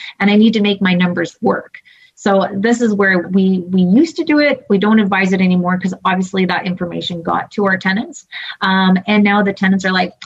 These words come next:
"I want twenty thousand dollars." And they will hold on. They will make your deal sink, um, before,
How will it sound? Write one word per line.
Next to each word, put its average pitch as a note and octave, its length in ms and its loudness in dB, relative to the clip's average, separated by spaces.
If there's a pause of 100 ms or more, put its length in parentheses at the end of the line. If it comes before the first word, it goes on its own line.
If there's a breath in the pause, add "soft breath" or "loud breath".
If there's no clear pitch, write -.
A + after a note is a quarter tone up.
(100)
"I G#3+ 80 0
want G3+ 220 2
twenty F#3 240 2
thousand F3+ 340 -2
dollars." F3 520 -4 (220)
And G#3+ 180 4
they G#3 80 4
will G3+ 160 2
hold G3+ 360 -2
on. F3+ 340 0
They E3+ 100 2
will F3 140 2
make F#3 260 0
your F#3+ 80 0
deal F3+ 260 0
sink, - 540 -4 (280 loud breath)
um, F3 260 -2
before, F3 500 0